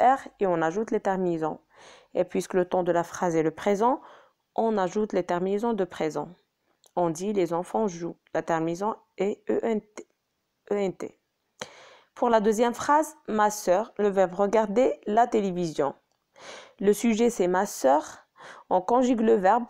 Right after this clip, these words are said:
à la troisième personne du singulier parce que ma sœur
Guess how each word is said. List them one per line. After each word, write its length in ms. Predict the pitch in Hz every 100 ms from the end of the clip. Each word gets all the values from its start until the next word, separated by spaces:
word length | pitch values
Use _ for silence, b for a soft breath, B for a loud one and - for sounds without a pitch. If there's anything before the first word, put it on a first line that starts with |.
| -
à 140 | 208
la 260 | 208 185 214
troisième 340 | - - 247 233
personne 320 | 220 214 214
du 120 | 190
singulier 500 | 190 196 208 226 294
parce 260 | 302 302 -
que 120 | -
ma 180 | 226 196
sœur 340 | - 240 254